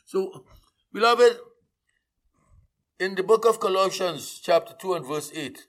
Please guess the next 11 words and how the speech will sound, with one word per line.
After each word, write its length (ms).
we 180
are 80
warned, 580
"Beware 520
lest 320
any 160
man 220
spoil 380
you 140
through 220
philosophy 840